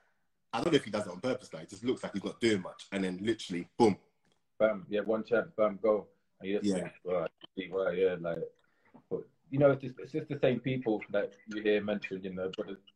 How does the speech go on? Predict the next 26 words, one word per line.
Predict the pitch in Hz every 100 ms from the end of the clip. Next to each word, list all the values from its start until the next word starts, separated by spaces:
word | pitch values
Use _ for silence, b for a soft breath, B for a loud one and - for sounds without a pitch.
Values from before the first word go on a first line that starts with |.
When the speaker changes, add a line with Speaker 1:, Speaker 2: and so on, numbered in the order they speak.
| _
Speaker 2:
the | 95
quality | 90 127 113 95 95
from | 101 95
the | 92
Premier | - 98
League | 95 95
and | 92 87
Championship, | 101 92 92 87
there's | 98
a | 95
big | 98 -
difference | 101 - 92 -
all | 95 95
over | 98 90
the | 85
pitch, | 104 -
and | 85
I | 85
could | -
go | 95
around | 92 92
talking | 90 95
about | 90 -
players | 90 87
for | 92
ages. | 98 95